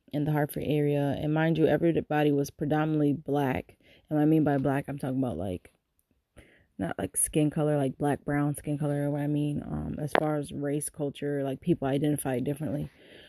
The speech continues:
Um, but with my sisters, if you ever seen them or have gotten to meet them, um, at the time when I was younger, they are yellow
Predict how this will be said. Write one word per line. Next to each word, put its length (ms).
Um, 480
but 200
with 120
my 140
sisters, 760
if 180
you 160
ever 200
seen 300
them 260
or 200
have 140
gotten 280
to 40
meet 220
them, 320
um, 480
at 140
the 60
time 260
when 120
I 40
was 140
younger, 480
they 440
are 460
yellow 580